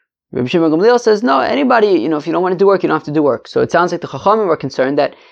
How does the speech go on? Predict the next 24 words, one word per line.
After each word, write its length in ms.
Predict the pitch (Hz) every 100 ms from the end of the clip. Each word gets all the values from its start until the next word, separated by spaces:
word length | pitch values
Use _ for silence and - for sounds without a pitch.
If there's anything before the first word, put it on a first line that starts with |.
| _
you 80 | -
know, 180 | 139 135
any 380 | - 190 190 165
nudnik 480 | - 180 202 170 165
like 180 | 147 -
me, 380 | 208 190 156 - _ _ _ _ _ _
so 760 | - - 147 143 143 143 135 - _ _ _ _
it 80 | 147
wouldn't 240 | 165 180
be 60 | 170
appropriate 680 | 135 170 185 185 165 147 - _ _ _ _ _ _ -
to 540 | - 147 147 151 143
refrain 340 | 139 143 160 156
from 200 | 147 147
doing 240 | 147 139
work 440 | 143 156 139 - - - - -
on 320 | 139 143 127
Tisha 340 | - 170 160 131
B'Av 180 | 127
unless 260 | 135 131 135
you're 80 | 139
a 40 |
Talmid 260 | 135 123 -
Chacham, 300 | 120 127